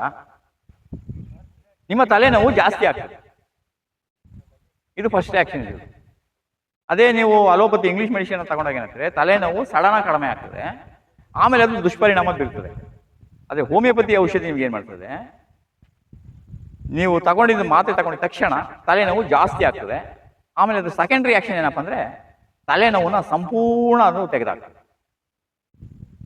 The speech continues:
ಇದು ಎರಡು ವ್ಯತ್ಯಾಸದಿಂದಾನೇ ಇವತ್ತು ನಮ್ಮ ದೇಶದಲ್ಲಿ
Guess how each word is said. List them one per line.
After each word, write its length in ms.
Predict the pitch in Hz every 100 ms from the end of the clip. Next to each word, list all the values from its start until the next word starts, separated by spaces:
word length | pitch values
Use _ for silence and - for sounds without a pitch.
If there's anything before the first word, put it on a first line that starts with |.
| - - - - - 135
ಇದು 140 | 147
ಎರಡು 220 | 135 165
ವ್ಯತ್ಯಾಸದಿಂದಾನೇ 1040 | 180 151 165 156 139 131 135 208 - - _ _ - - -
ಇವತ್ತು 220 | 135 123
ನಮ್ಮ 180 | 127 123
ದೇಶದಲ್ಲಿ 540 | 117 139 131 120 180